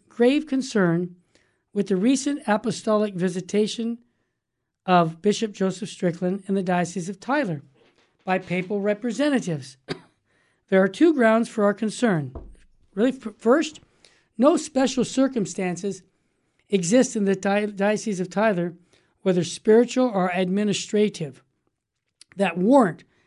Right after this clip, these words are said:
an apostolic visitation." In other words, go to Chicago! Go all over to a diocese where there's all kinds of problems. Why go to a diocese that's running well? That's the question. Second, the visit to our diocese without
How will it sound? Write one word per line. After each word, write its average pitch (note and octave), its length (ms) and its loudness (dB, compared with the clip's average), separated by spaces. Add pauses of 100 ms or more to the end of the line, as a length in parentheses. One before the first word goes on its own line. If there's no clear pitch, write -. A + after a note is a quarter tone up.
(140)
an F#3+ 140 2
apostolic F#3+ 720 0 (140)
visitation." F3 720 -6 (240)
In E4+ 140 0
other F4+ 220 2
words, C#4+ 260 2 (180)
go G4+ 160 2
to F#4+ 80 4
Chicago! E4 840 4 (140)
Go F4+ 120 -4
all G4 240 2
over F#4 220 0
to A#3+ 120 0
a A#3+ 40 0
diocese B3+ 520 -4
where A3 140 0
there's G3+ 160 -2
all G#3+ 140 -2
kinds A3 320 -6
of F3 80 -8
problems. G3 420 -4 (220)
Why D4+ 180 2
go D#4+ 200 2
to D4+ 80 2
a B3+ 80 4
diocese C4+ 480 0
that's - 200 -6
running B3+ 320 0
well? D#3+ 340 -2 (200)
That's F#3 140 -4
the - 100 -14
question. F3 440 -6
Second, G3 400 2 (1300)
the G3 100 -4
visit C4 320 2
to A#3+ 100 4
our A3+ 80 4
diocese A3 480 2
without G#3 320 0